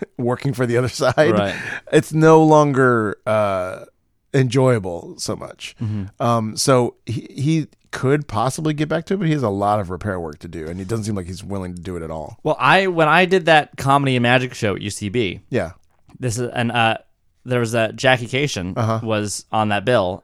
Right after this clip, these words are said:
Speaker 1: Yeah.
Speaker 2: who I know you're a fan of,
Speaker 1: Uh-huh.
Speaker 2: and very prominent comedian.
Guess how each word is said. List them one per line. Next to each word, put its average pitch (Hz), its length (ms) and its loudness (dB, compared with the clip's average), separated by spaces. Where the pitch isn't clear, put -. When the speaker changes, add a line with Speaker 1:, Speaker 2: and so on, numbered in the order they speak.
Speaker 1:
Yeah. - 160 -4
Speaker 2:
who 117 140 -4
I 110 140 0
know 110 100 0
you're 110 160 2
a 104 40 2
fan 87 260 -6
of, 101 220 -6
Speaker 1:
Uh-huh. 123 280 0
Speaker 2:
and 104 420 -2
very 110 300 -2
prominent 104 380 -2
comedian. 98 520 -4